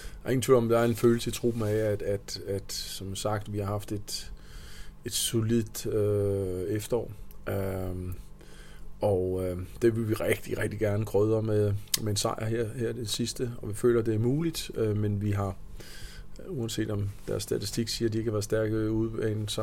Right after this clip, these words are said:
øh, så har vi sund respekt for dem, og, men, øh, men, men som jeg også plejer at sige, vi har også, vi har også respekt for vores egne evner. Øhm, og vi, når vi toppræsterer, som vi gjorde anden halvleg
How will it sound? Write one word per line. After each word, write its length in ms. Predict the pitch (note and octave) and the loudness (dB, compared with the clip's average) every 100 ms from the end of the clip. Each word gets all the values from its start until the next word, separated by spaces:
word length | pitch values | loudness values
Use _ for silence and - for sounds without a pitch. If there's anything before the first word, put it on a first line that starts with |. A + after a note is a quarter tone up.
| G#2 | 0
øh, 560 | G#2 G2+ G2+ G2 G2 F#2+ | 0 0 0 0 -2 -4
så 140 | G2 G#2 | -2 0
har 60 | |
vi 60 | G#2 | 0
sund 240 | - A2+ | 0 -2
respekt 320 | A2 G2+ A2 | -2 -2 -4
for 160 | - A2+ | -2 -4
dem, 180 | C3 C3+ | -4 -4
og, 180 | A2+ G#2 - - - - - | -4 -4 -6 -8 -10 -10 -6
men, 220 | A#2 G#2+ | -2 0
øh, 80 | G#2+ | 0
men, 160 | G#2+ G#2+ | 0 -2
men 320 | G#2 G2+ F#2+ - - - - - | -2 -2 -4 -8 -14 -14 -12 -8
som 80 | G#2+ | -4
jeg 80 | |
også 100 | G#2+ G#2 | -4 -2
plejer 120 | A2 | -4
at 60 | |
sige, 160 | G2+ G#2+ | -2 -2
vi 60 | G#2 | 0
har 80 | |
også, 340 | G2+ G2+ - - | 0 -2 -8 -6
vi 60 | |
har 60 | G#2 | -4
også 160 | G#2+ - | -2 -4
respekt 280 | - A2 | -4 -4
for 60 | - | -4
vores 140 | G#2+ | -2
egne 240 | G#2 G#2+ G2+ | -2 -2 -2
evner. 220 | G2+ G#2+ - - - - - - - - | -2 -4 -6 -10 -12 -12 -10 -8 -8 -6
Øhm, 560 | F#2 F#2+ F#2+ G2 F#2+ F#2+ - - - | -4 -4 -4 -4 -4 -6 -10 -6 0
og 180 | G#2 G2+ | 0 0
vi, 340 | A2 G#2 G2+ G2 | -2 0 0 0
når 140 | G2 | -2
vi 520 | F#2+ G2+ G2 F#2+ F#2+ F#2 | -2 -2 -2 -2 -2 -2
toppræsterer, 600 | - G#2 - G#2 A2 G#2+ | -2 -2 -4 -4 -2 -2
som 200 | G#2 G#2 | -4 -4
vi 60 | G2 | -2
gjorde 220 | G#2 G2+ | 0 0
anden 140 | G2 | 0
halvleg 260 | G2+ G2+ | -2 -2